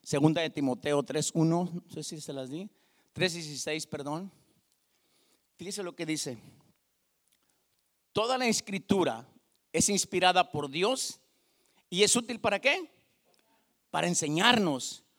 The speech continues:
lo que es verdad y para hacernos ver lo que está mal en nuestra vida.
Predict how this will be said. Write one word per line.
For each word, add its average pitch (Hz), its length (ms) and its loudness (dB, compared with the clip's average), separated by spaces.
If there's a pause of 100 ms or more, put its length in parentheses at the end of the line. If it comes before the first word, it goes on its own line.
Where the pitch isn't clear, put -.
(160)
lo 160 200 -2
que 165 160 2
es 165 140 2
verdad 143 560 -2 (840)
y 185 120 -4
para 202 200 2
hacernos 202 600 4
ver 277 320 10
lo 202 260 2
que 170 120 -2
está 165 340 0
mal 180 580 0
en 156 180 0
nuestra 151 460 -2
vida. 127 520 -8